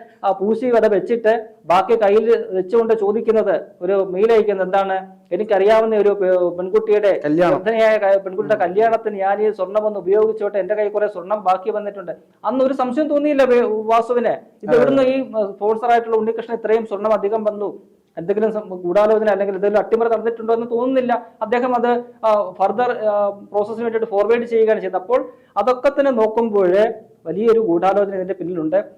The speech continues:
Speaker 1: അപ്പോൾ ഇനിയിപ്പോ എ പത്മകുമാറിലേക്ക് അന്വേഷണം പോകുന്നത് മനസ്സിലാകുന്നു.
Speaker 2: പത്മകുമാറിന്റെ മകനിലേക്ക് വരെ
Speaker 1: പത്മ-,
Speaker 2: അന്വേഷണം
Speaker 1: പത്മകുമാറിന്റെ
Speaker 2: എത്തുമെന്നാണ്
Speaker 1: മകനിലേക്ക് അവിടുന്ന് മറ്റ് എന്താണ്
Speaker 2: ഈ യോഗദണ്ഡ്
Speaker 1: യോഗദണ്ഡ്
Speaker 2: സ്വർണം പൂശിയ
Speaker 1: സ്വർണം
Speaker 2: രുദ്രാക്ഷം.
Speaker 1: പൂശാൻ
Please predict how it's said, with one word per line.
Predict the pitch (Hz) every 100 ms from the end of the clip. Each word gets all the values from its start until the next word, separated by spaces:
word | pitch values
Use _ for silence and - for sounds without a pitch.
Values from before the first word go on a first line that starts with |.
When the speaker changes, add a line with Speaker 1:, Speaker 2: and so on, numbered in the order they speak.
| _
Speaker 1:
അപ്പോൾ | - 185
ഇനിയിപ്പോ | 190 202 202
എ | 185
പത്മകുമാറിലേക്ക് | 190 175 202 202 214 208 214
അന്വേഷണം | 180 175 185 185 185
പോകുന്നത് | 170 175 180
മനസ്സിലാകുന്നു. | 175 160 170 175 175 190 226 - _ _ -
Speaker 2:
പത്മകുമാറിന്റെ | 202 196 202 202
മകനിലേക്ക് | 208 180 180 208 220 226 226
വരെ | 220
Speaker 1:
പത്മ-, | 214
Speaker 2:
അന്വേഷണം | 208 214 214
Speaker 1:
പത്മകുമാറിന്റെ | 220 247 254 240
Speaker 2:
എത്തുമെന്നാണ് | 220 220
Speaker 1:
മകനിലേക്ക് | 220 220 208
അവിടുന്ന് | 202 214 214 214 208 208
മറ്റ് | 196 -
എന്താണ് | 208 202 190 202 175
Speaker 2:
ഈ | 175
യോഗദണ്ഡ് | 180 185 196 202
Speaker 1:
യോഗദണ്ഡ് | 214 247 254 262 254 233 185
Speaker 2:
സ്വർണം | 180 170 202
പൂശിയ | 185 190
Speaker 1:
സ്വർണം | 220 233
Speaker 2:
രുദ്രാക്ഷം. | 202 208 220
Speaker 1:
പൂശാൻ | 208